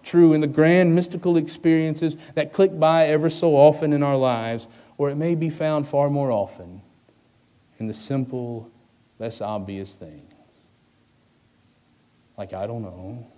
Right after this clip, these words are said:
the person sitting beside you handing you a tray of bread, a tray of juice. Who knows?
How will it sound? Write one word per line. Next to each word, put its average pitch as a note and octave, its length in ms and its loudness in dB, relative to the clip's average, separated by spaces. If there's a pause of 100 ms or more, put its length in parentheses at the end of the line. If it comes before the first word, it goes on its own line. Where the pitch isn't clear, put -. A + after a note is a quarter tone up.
(1300)
the G2 60 -18
person A#2+ 380 -6
sitting B2 340 -8
beside B2 440 -10
you B2 120 -10
handing B2 340 -12
you C3+ 120 -10
a C3+ 40 -12
tray C3 320 -12
of B2+ 160 -14
bread, F#2+ 460 -14 (1500)
a - 20 -20
tray G#2+ 300 -12
of B2 120 -10
juice. - 760 -20 (1700)
Who C#3 80 -6
knows? G2+ 240 -10